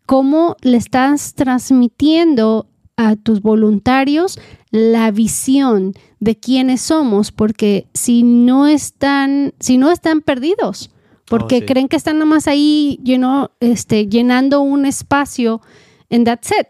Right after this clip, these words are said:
Speaker 1: que no es importante. Entonces, se le
Speaker 2: Ajá.
Speaker 1: tiene ser bien, se le tiene que hacer bien claro. Y ella, es una de las cosas que ella hace,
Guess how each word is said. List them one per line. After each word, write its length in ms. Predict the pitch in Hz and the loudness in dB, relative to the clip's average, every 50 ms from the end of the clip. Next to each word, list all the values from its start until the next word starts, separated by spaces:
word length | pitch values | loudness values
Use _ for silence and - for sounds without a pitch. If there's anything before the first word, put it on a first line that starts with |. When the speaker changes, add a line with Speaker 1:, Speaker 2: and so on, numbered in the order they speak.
| _ _ - | _ _ -2
Speaker 1:
que 100 | 269 262 | 0 0
no 240 | 269 269 262 269 277 | 2 2 2 2 0
es 160 | 294 - - | 0 0 0
importante. 680 | 302 285 240 - 269 254 - 339 381 381 - 277 240 | 0 0 0 0 -2 -2 -2 -2 -2 -2 -2 -2 -2
Entonces, 580 | 233 220 214 - 233 247 - - 277 277 - - - - - - - | -2 -4 -4 -4 -6 -4 -4 -2 -2 -4 -4 -8 -14 -20 -20 -10 -4
se 100 | - 247 | -2 0
le 120 | 240 240 226 | 0 0 0
Speaker 2:
Ajá. 80 | - | -2
Speaker 1:
tiene 240 | 269 277 285 302 277 | -2 0 0 0 0
ser 200 | - 302 285 277 | 0 0 -2 0
bien, 220 | 254 285 285 - - 240 | -2 -2 -4 -4 -6 -6
se 120 | - - 254 | -4 -2 -2
le 100 | 220 220 | -2 -2
tiene 280 | - 254 254 269 269 | -2 -2 -2 -2 -2
que 160 | - - 277 269 | -2 -2 -2 -2
hacer 260 | 269 - 285 262 247 | 0 0 -2 -2 -2
bien 220 | 262 262 262 262 254 | 0 -2 -2 -2 -2
claro. 460 | - 302 302 294 285 220 214 208 - _ _ _ - | 0 0 0 0 0 0 -2 -4 -6 _ _ _ -2
Y 160 | 254 247 240 | 0 2 2
ella, 240 | 240 262 269 269 254 | 2 0 0 -2 -4
es 240 | - 262 254 - - | -2 -2 -4 -2 -2
una 220 | 285 277 269 269 254 | -4 -4 -4 -4 -2
de 120 | 254 240 | -2 -2
las 340 | 214 202 190 190 185 - - | -2 0 0 -2 -2 -4 -4
cosas 360 | - 220 220 - 247 262 - - | -4 -2 -2 0 -2 -4 -4 -2
que 100 | - 226 | -2 -2
ella 300 | 233 220 214 226 226 233 | 0 0 0 0 0 0
hace, 340 | 233 - 269 262 302 403 | 0 0 -2 -2 -2 -2